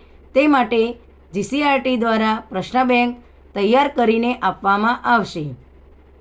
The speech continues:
આ પ્રશ્ન બેંક અઢાર ઓગસ્ટ બે હજાર પચીસના રોજ સમગ્ર શિક્ષાના એટેન્ડન્સ પોર્ટલ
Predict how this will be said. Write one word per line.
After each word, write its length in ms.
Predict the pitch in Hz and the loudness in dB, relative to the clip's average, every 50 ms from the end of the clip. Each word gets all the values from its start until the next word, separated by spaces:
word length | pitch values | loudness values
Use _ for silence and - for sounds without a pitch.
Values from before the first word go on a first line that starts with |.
| - - - - - - | -20 -20 -20 -14 -4 0
આ 140 | 208 269 285 | 0 0 2
પ્રશ્ન 400 | 285 311 269 269 - 240 226 208 | 2 0 -2 0 0 -2 -2 0
બેંક 260 | 208 214 214 220 226 226 - - - - - - - - - - | 0 0 -2 -2 -4 -6 -14 -20 -20 -20 -20 -20 -20 -16 -6 -4
અઢાર 360 | 180 180 202 220 254 294 - - - 247 | -4 0 0 2 2 2 0 0 2 0
ઓગસ્ટ 440 | 233 185 233 240 240 240 233 - - - - - | 2 2 4 2 2 2 0 -8 -18 -20 -12 -4
બે 100 | 196 208 220 | 0 2 2
હજાર 320 | 233 233 226 226 226 226 226 - | 4 2 2 0 0 -2 -2 -4
પચીસના 540 | 196 190 190 - 208 196 - - 208 196 190 | -6 -8 -6 -4 -6 -6 -6 -4 -2 0 0
રોજ 340 | 185 226 262 262 226 220 214 - - - - - - - - - - - - - | 2 4 4 4 2 2 -2 -6 -18 -20 -20 -20 -20 -20 -20 -20 -20 -18 -8 -4
સમગ્ર 360 | 208 202 247 277 277 302 311 302 | -2 2 2 2 2 2 -2 -2
શિક્ષાના 680 | 294 269 254 - - 247 226 220 220 214 214 220 - - - - - - - - - - - - | -2 -4 -6 -2 0 0 0 2 2 0 0 -2 -4 -12 -20 -20 -20 -20 -20 -20 -20 -16 -6 -4
એટેન્ડન્સ 560 | 208 214 214 262 277 285 269 277 277 262 - - - | -4 0 0 0 2 2 2 2 0 0 -4 -2 0
પોર્ટલ 420 | 247 226 226 - 233 214 220 226 | 0 0 2 2 0 0 0 0